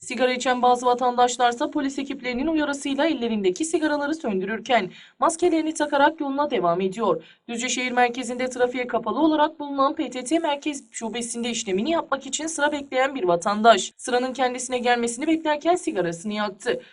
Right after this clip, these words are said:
Vatandaş polisten ceza yememek için tedirgin şekilde denetim ekiplerini gözetleyerek sigara içmesi kameralara yansıdı. Vatandaşın tedirgin ve polis ekiplerini gözetlerken sigara içmesi ise vatandaşları gülümsetti.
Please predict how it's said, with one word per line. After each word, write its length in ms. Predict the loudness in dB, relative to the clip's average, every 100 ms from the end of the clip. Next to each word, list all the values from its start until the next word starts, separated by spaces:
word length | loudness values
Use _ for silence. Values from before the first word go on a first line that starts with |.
| _
Vatandaş 480 | 0 2 4 2 0
polisten 460 | -4 -6 -2 -2 0
ceza 280 | 2 2
yememek 420 | 2 0 -4 -6 -8
için 240 | -8 -8
tedirgin 400 | -8 -6 -6 -6
şekilde 460 | -4 -4 -4 -4 -2
denetim 300 | -2 -2 -6
ekiplerini 460 | -6 -4 -2 -2
gözetleyerek 640 | -6 -8 -8 -4 -4 -4 -6
sigara 300 | -4 0 2
içmesi 420 | 0 -4 -6 -4
kameralara 500 | -2 0 0 0 0
yansıdı. 580 | 0 0 -4 -4 -2 0
Vatandaşın 540 | 4 4 4 2 0 -2
tedirgin 440 | -2 -4 -6 0
ve 80 | 0
polis 320 | 0 -4 -2
ekiplerini 440 | -4 -4 -4 -2
gözetlerken 680 | 2 0 0 -2 -2 0 -4
sigara 320 | -2 -2 0
içmesi 400 | 0 -2 -8 -8
ise 220 | -6 -2
vatandaşları 640 | 0 0 -2 -2 -2 -4 -6
gülümsetti. 680 | -4 -6 -4 -6 -6 -10